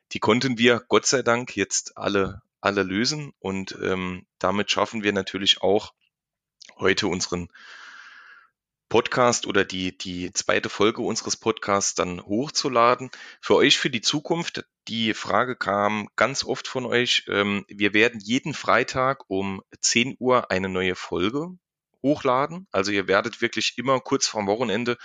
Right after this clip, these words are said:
eine neue Folge von uns hören können,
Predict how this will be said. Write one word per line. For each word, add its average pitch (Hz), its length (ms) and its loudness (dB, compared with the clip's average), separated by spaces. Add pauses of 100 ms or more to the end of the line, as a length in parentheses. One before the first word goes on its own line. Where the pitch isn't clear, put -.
(360)
eine 98 240 0
neue 98 340 4 (140)
Folge 101 480 0
von 95 320 -2
uns 131 340 -2
hören 127 300 2
können, 127 380 -2